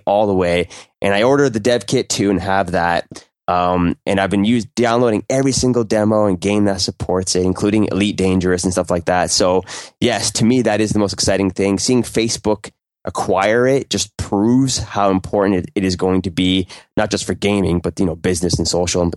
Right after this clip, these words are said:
implications of that. And seeing Morpheus come out in more games like Planetside two that we know are gonna support it, it's very, very exciting. And, uh, a quick question for you guys. Do you guys, what do you guys think Microsoft's gonna do about the V R game?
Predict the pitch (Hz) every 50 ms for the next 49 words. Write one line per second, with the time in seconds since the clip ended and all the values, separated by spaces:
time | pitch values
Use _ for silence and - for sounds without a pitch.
0 | - - 92 85 87 85 - 90 87 - - 87 82 87 80 82 85 87 85 76
1 | - - - - - _ - 95 95 95 92 92 90 - 131 120 110 101 107 117
2 | 120 120 135 131 123 - - 127 113 120 120 113 87 92 95 101 113 117 107 90
3 | 104 104 101 107 107 110 95 95 82 - - 98 98 98 95 - 101 95 90 -
4 | - - 92 95 101 98 98 87 85 90 90 90 90 92 95 87 95 90 85 -
5 | - 76 - - 87 92 95 95 - - - - - - - - 107 120 104 90
6 | 110 131 135 131 127 110 123 120 113 107 98 - - 104 95 98 98 101 101 98
7 | 92 - - 85 87 85 87 85 85 85 85 87 85 85 85 85 85 82 80 76
8 | - _ _ _ - - - - - - 220 - 226 220 - 185 151 127 107 104
9 | 98 95 98 92 135 170 233 254 196 - - 101 131 156 190 240 254 269 214 -
10 | - 175 156 120 131 180 - 180 151 - 101 87 85 - - - 87 85 82 80
11 | 85 82 78 - 80 80 _ - - 85 87 85 82 - 80 85 82 82 80 80
12 | 80 80 78 80 82 82 82 -